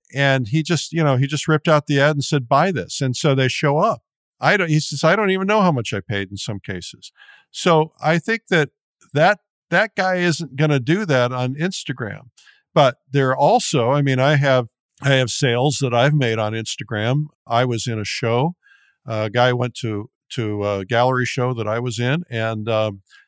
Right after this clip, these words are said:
bought a couple paintings, and then he followed me on Instagram, and I had posted a couple others, and I got an, you know, an instant message from him. He said,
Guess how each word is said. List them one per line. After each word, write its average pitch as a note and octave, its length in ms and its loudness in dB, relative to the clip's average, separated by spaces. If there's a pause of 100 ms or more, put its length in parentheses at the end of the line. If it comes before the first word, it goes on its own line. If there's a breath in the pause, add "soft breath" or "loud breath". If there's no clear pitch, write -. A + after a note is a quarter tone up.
(240 soft breath)
bought A#2+ 220 4
a A2+ 60 -4
couple - 280 -2
paintings, A#2 480 -2
and A#2 140 -4
then A#2 220 -2
he G#2+ 160 -6
followed A#2+ 360 0
me A2+ 140 -6
on A2 120 -2
Instagram, A2+ 600 -4
and A#2+ 80 -4
I A2+ 140 -2
had A2+ 180 -6
posted A2+ 380 -8
a - 100 -18
couple G#2 280 -8
others, A#2+ 340 -8
and A2+ 80 -8
I G#2 80 -6
got G#2 180 -4
an, G#2+ 140 -8 (160)
you A2 100 -12
know, G2 120 -8
an A2+ 260 -12
instant A#2+ 320 -12
message A2 400 -8
from A#2+ 160 -6
him. C#3 140 -8
He A#2+ 60 -6
said, G#2+ 240 -12